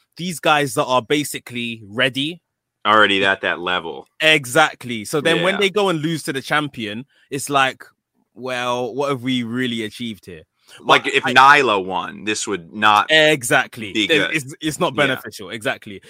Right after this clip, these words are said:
Speaker 1: So someone like Ty Conti, I believe, yeah, that's a good pick. Funny enough, you said that. My pick is actually Anna Jay. I think Anna
Speaker 2: Okay,
Speaker 1: Jay
Speaker 2: that's
Speaker 1: can, can come
Speaker 2: yeah.
Speaker 1: back,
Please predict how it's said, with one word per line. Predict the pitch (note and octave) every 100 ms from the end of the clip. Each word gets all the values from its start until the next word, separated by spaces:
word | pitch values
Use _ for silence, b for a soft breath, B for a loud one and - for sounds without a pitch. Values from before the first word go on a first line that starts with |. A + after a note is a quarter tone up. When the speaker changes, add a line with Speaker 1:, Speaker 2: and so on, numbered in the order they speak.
| B
Speaker 1:
So | F3+
someone | D#3+ F#3+ G#3+
like | G3 C#3+
Ty | E3+ D3+
Conti, | D#3 C#3 C3 A#2
I | A2+
believe, | A#2+ B2+ C3 A2+
yeah, | A#2 B2+
that's | C3 C3+
a |
good | A#2+ B2+ -
pick. | D#3+ - B B B
Funny | - E3 F3
enough, | E3+ -
you | C#3
said | E3 D3
that. | D#3 D#3+
My | B2 D3+
pick | D3 E3
is | C#3
actually | C3 C3+ B2+ B2
Anna | B2 A#2
Jay. | A2 G2+ E2 _ _ _ _ _ _ -
I | C3+
think | D3+ C3+
Anna | C#3+ -
Speaker 2:
Okay, |
Speaker 1:
Jay | - C#3+
Speaker 2:
that's | C3 D3
Speaker 1:
can, | C3 B2 B2 - _ _ _ _ -
can | C#3+ B2+
come | C#3+ C#3
Speaker 2:
yeah. |
Speaker 1:
back, | C3 B2